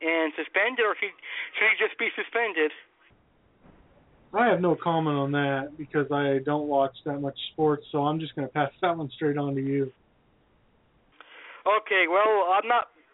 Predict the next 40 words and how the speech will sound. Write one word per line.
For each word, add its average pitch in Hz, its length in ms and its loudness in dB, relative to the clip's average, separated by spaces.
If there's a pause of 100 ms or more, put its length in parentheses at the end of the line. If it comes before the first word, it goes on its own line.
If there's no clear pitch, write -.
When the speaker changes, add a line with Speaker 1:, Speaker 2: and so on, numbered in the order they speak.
Speaker 1:
a 175 80 2 (240)
Patriots 202 480 0
fan 202 320 0
by 175 160 2
any 196 320 0
means, 165 400 -4
and 165 80 2
I'm 165 80 -2
definitely 175 480 -2
not 190 480 0 (800)
a 185 160 0
Tom 196 240 2
Brady 214 400 0
fan. 175 400 2
So 196 320 4
for 202 80 4
anyone 208 320 2
out 202 240 2
there 202 160 2
who 190 240 -6
is - 80 -6
actually 190 480 2
a - 80 0
Patriots 190 560 -4
fan 202 400 0
and 170 320 -2
supports 196 560 0
Tom 170 240 2
Brady, 151 400 0 (640)
uh, 175 240 4
you 180 140 -2
might, 190 320 0
you 180 80 -2
might 190 180 2
have, 185 380 2
uh, 165 500 4
a - 80 0
hurt 175 240 0
feelings 202 400 0
with 175 140 -4